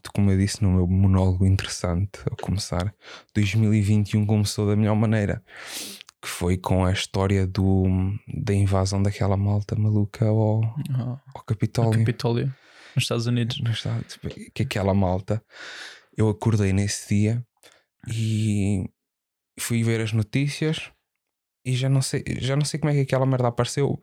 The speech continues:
Speaker 1: Tipo, eu tinha visto fotos de malta, tipo, tinham publicado umas fotos de, dos seguranças de, de,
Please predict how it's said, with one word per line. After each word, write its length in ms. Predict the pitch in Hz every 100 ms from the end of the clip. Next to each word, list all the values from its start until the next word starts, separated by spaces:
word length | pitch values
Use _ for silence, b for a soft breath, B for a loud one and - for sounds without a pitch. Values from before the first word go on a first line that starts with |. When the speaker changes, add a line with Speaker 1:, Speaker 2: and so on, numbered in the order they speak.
| -
Speaker 1:
Tipo, 260 | 104 -
eu 120 | - 113
tinha 200 | 123 123
visto 340 | 113 110 -
fotos 400 | - 107 - 98
de 60 | 101
malta, 420 | 101 104 101 95
tipo, 600 | - 95 - 98 90 90 B B B B B -
tinham 200 | 92 92
publicado 480 | 101 98 - 92
umas 220 | 92 92 95
fotos 580 | - 90 - 78 - - B B B B -
de, 760 | - 90 95 85 85 85 80
dos 320 | 69 95 107 -
seguranças 640 | 95 95 101 98 - 92
de, 300 | 98 98 95
de, 400 | 85 101 90 85